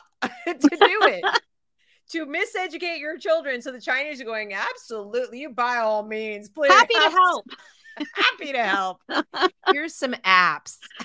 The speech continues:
Speaker 1: <laughs> Install them on your phone. I mean, for real. So I don't mean to, it's not, it's kinda not funny, but, like, after a point,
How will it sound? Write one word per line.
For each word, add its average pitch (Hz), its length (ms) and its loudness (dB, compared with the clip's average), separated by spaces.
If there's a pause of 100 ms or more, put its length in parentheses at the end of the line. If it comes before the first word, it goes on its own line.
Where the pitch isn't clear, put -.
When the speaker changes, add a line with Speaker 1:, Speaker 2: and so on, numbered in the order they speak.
Speaker 1:
<laughs> - 360 -6
Install 330 680 6
them 262 180 -4
on 247 260 2
your 226 160 -4
phone. 359 420 0 (1080)
I 403 460 -2
mean, 494 460 4
for 311 260 -8
real. 269 360 4 (380)
So 262 520 -4 (200)
I 269 100 0
don't 320 160 -4
mean 294 180 -12
to, 233 240 -6
it's 247 240 -10
not, 254 280 -8
it's 254 140 -10
kinda 294 260 -6
not 233 220 -8
funny, 233 260 -10
but, 233 140 -10
like, 202 200 -4
after 214 340 -6
a 220 60 -10
point, 214 500 -10